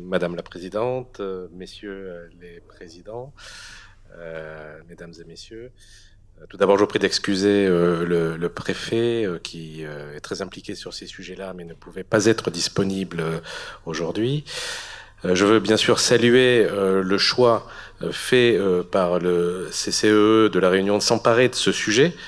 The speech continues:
du changement climatique et de la question de l'adaptation de notre territoire à ce changement climatique.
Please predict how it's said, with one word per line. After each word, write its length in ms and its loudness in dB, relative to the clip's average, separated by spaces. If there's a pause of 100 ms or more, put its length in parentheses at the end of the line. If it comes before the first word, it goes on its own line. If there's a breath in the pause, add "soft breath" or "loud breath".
(140 loud breath)
du 60 -10
changement 380 0
climatique 560 -2 (480 loud breath)
et 100 -2
de 80 2
la 120 4
question 340 0
de 100 2
l'adaptation 920 0 (280)
de 100 -6
notre 240 2
territoire 480 0
à 40 -2
ce 120 -4
changement 380 -6
climatique. 560 -6